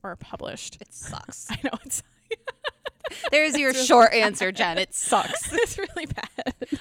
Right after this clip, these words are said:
Speaker 2: I can give you all the horror stories you want, folks. <laughs> Had 'em all.
Speaker 1: I mean, we could have a whole series on dating,
Speaker 2: <laughs>
Speaker 1: and maybe we will when I get the rest of my reference books, 'cause I've,
Speaker 2: Okay.
Speaker 1: I, I ordered a bunch 'cause we don't have any, unfortunately, at Onondaga County,
Speaker 2: Hmm.
Speaker 1: uh,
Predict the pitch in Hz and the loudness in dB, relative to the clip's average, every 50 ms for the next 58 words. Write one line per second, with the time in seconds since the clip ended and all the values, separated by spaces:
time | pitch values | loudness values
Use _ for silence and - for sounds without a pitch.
0 | - _ - 214 220 - 196 180 180 285 262 262 262 262 254 254 254 269 240 226 | -8 _ -6 -6 -6 -6 -8 -8 -6 -4 -2 0 2 2 2 2 2 2 2 2
1 | 240 - - 220 214 226 254 240 233 214 180 - - - 208 190 214 - - - | 2 0 0 0 2 2 2 4 6 6 6 6 6 6 6 6 6 4 0 0
2 | 285 - - 294 254 - - - - - - - - - - _ _ - - - | -2 -2 -2 -4 -6 -6 -8 -10 -10 -10 -12 -12 -12 -12 -14 _ _ -14 -2 2
3 | 180 240 269 247 226 160 139 240 240 - 320 - - - - 277 294 311 294 294 | 2 2 4 4 2 4 4 2 2 0 -6 -8 -6 -6 -6 -6 -4 -4 -6 -6
4 | 330 320 415 381 359 339 320 285 285 277 269 - - 233 220 226 233 226 240 240 | -4 -4 -4 -4 -4 -4 -4 -4 -6 -6 -8 -8 -8 -8 -6 -6 -6 -6 -6 -4
5 | 233 226 226 226 233 233 233 233 233 - 392 - - 415 - 247 254 277 311 349 | -4 -2 -2 -2 -2 -2 -2 -4 -4 -6 -4 -2 -2 -2 0 0 0 0 0 0
6 | 370 359 339 311 277 269 262 254 247 247 226 226 233 - 214 196 196 - - 214 | -2 -2 0 2 2 2 2 0 -2 -4 -6 -6 -8 -8 -8 -10 -10 -10 -12 -12
7 | 208 202 196 190 - 175 175 - - 170 - - - - - 185 190 190 196 196 | -12 -10 -10 -12 -12 -14 -14 -12 -12 -12 -12 -14 -14 -16 -14 -12 -10 -10 -10 -10
8 | 202 - - 220 - - 226 220 - - 226 226 - 226 220 208 214 208 196 - | -14 -18 -20 -14 -10 -8 -8 -8 -6 -6 -6 -6 -4 -4 -4 -4 -4 -6 -6 -8
9 | 196 180 196 - - 196 196 214 226 220 208 - - - - 180 175 175 165 - | -8 -10 -10 -10 -12 -10 -8 -8 -8 -8 -10 -10 -10 -10 -10 -10 -12 -14 -14 -14
10 | 196 214 - 175 175 - - - 190 180 185 190 - - - 202 196 196 208 196 | -14 -12 -12 -14 -14 -14 -16 -14 -12 -12 -10 -10 -12 -10 -10 -12 -10 -8 -8 -10
11 | 185 190 185 - - - 175 156 - - - - - _ - 196 190 190 180 180 | -10 -10 -12 -14 -12 -12 -10 -10 -12 -14 -18 -20 -20 _ -14 -12 -10 -10 -10 -10
12 | 175 165 165 160 156 156 160 160 165 | -10 -10 -12 -10 -10 -10 -10 -10 -12